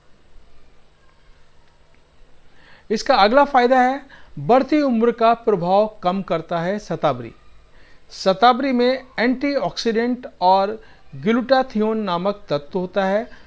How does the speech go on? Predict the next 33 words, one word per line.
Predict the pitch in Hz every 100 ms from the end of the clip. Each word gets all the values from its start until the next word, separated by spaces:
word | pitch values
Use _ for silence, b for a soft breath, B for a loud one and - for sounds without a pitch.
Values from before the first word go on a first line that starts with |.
| b 151
जो | 131 240 285
बढ़ती | 208 180 190 233 233
उम्र | - 180 185
की | - 214
प्रक्रिया | 214 170 - 170 180
को | 170 196 208
धीमा | 160 143 151 156
करने | - 147 147 165
में | 170 214 - - - -
आपकी | 196 214 - 180 202 b b -
मदद | 151 156 165 -
करता | 127 - 127
है। | 127 - b b b -
नियमित | 165 233 294 269
रूप | 269
से | - 285 277
इसके | 240 - 214
सेवन | - 196 233
से | 226 240 247
पुरुषों | 247 180 175 - 208
में | 208 214
होने | 180 - 220 262
वाली | 240 185 156 151 - b b b 165
झुर्रियों | 151 185 247 285 294
की | 269
परेशानी | 240 160 151 151 185 196 233 240 B B
और | 160 214
शारीरिक | - 220 226 269 294 294 -
कमजोरी | 190 160 170 175
को | 165 185
दूर | 147 151
करने | 147 139 139 139
में | 170